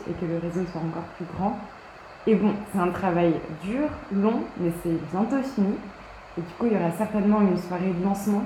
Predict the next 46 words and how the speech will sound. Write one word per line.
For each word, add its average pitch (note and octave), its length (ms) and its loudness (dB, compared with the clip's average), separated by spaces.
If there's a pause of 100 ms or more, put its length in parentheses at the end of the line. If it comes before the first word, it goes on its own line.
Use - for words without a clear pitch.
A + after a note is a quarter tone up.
(120)
comme E3 120 -2
ça E3 220 -6
s'est E3+ 120 -4
passé D#3+ 300 -6
pour F3 100 -4
le D#3+ 100 -2
septième F3+ 300 -2
et E3+ 80 0
le D#3 140 -2
huitième. F#3 280 -2 (160)
On A#3+ 140 6
ne C4 120 2
sait A#3+ 140 4
pas E3 220 0
quand, F3+ 120 -4 (220)
comment G3 380 4
encore. F3 280 -2 (520)
On F#3+ 100 6
espère A3 320 4
que A3 140 0
ça F#3 80 0
va E3+ 120 2
se E3+ 60 -6
passer. F3+ 320 -2 (480)
Et B3 60 6
du F#3 140 4
coup, A#3+ 260 -2 (260)
tenez-vous B3 360 6
prêts, - 340 0
on F3+ 100 0 (100)
compte C#4+ 200 6
sur - 80 4
vous A#3+ 160 4
pour A#3 180 0
venir, A3 340 4
même G#3 300 6
si F#3+ 80 -2
La E3+ 80 4
Défense, G3+ 380 0 (100)
c'est A#3+ 160 0 (180)
très B3 100 -8
loin. B3+ 240 2 (280)
On B3+ 80 2
compte A#3+ 180 2
sur G#3 120 -4
vous. F3 580 -6